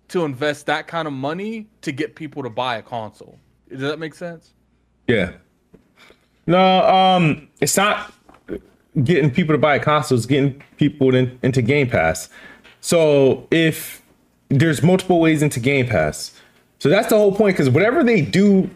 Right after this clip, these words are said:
Speaker 2: to get people into Game Pass will eventually benefit the console or, and vice versa. You, you get people to buy, to buy the console, you get people into Game Pass. If you get people into Game Pass,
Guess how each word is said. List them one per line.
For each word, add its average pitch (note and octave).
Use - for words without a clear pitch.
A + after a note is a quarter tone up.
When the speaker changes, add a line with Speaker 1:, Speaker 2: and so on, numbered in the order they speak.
Speaker 2:
to D#3
get E3
people E3+
into C#3
Game D#3+
Pass D#3
will E3
eventually D3+
benefit C#3+
the -
console D3
or, G#2+
and G#2+
vice C3+
versa. B2+
You, G2
you A#2
get F3+
people F3
to D#3+
buy, G#2
to B2
buy D3+
the C3
console, C#3
you A2+
get B2
people C#3
into B2
Game B2+
Pass. F#2
If G#2
you G#2+
get D3
people D3
into C3+
Game G3
Pass, F#3